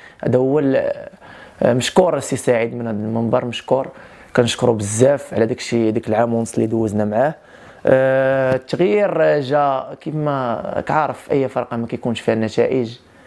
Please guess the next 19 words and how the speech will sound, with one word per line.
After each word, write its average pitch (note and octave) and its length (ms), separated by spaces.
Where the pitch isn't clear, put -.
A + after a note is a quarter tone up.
عادي، C#3 300
هذه D3 160
سنه B2 440
كره - 180
القدم - 380
وسنه C3+ 280
الحياه، C3+ 440
كيتبدل B2+ 500
المدرب، A#2+ 400
خصو - 200
يتبدل B2 340
الشخص، - 380
رئيس، B2 480
مدرب، A#2 480
لعابه، A2+ 380
كيمشيو A#2 340
لعابه، A2 300
كيجيو A2+ 280
لعابه، G#2+ 440